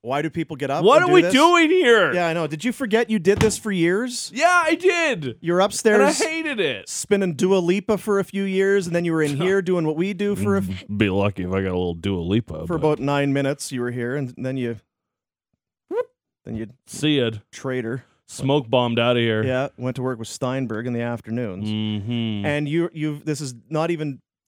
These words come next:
Speaker 1: into day one of the week.
Speaker 2: Yep.
Speaker 1: And already, you're, again, you're, the skin is falling off of your face.
Speaker 2: I was grumbly moments ago. It's hard to get a coffee in this town at this hour.
Speaker 1: Is it?
Speaker 2: Yeah,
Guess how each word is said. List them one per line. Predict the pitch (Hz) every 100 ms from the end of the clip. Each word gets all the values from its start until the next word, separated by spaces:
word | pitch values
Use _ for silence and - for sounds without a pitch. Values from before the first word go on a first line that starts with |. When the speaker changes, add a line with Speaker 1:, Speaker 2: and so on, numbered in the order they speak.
| _
Speaker 1:
into | 170 196 185
day | 147 151 156
one | 160 151 151 147 -
of | 131 131 127 - -
the | 123
week. | 127 123 101 _ _
Speaker 2:
Yep. | 107 107 113 _ _
Speaker 1:
And | 131 127
already, | 135 143 139 143 139 101 110 _ _ _ -
you're, | 123 135 - 127 _
again, | 151 151 214 156 147
you're, | 175 180
the | 151
skin | 143 - 180 180
is | 147
falling | - - 170 165 156
off | 143 139
of | 131
your | 127
face. | - 123 95
Speaker 2:
I | 123 147
was | 180
grumbly | 151 170 208 202 165 110 92 - _ _ _ _ _
moments | 127 156 170 156
ago. | 147 135 131 92 - _ _ _ _ _ -
It's | 170
hard | 165 240
to | 285
get | 220
a | 160
coffee | - 170 196 202
in | 165
this | 127 -
town | 123 123 110
at | 104
this | 107 98
hour. | 107 90 90 90 -
Speaker 1:
Is | 170 165
it? | 202 - _
Speaker 2:
Yeah, | 165 226 214 127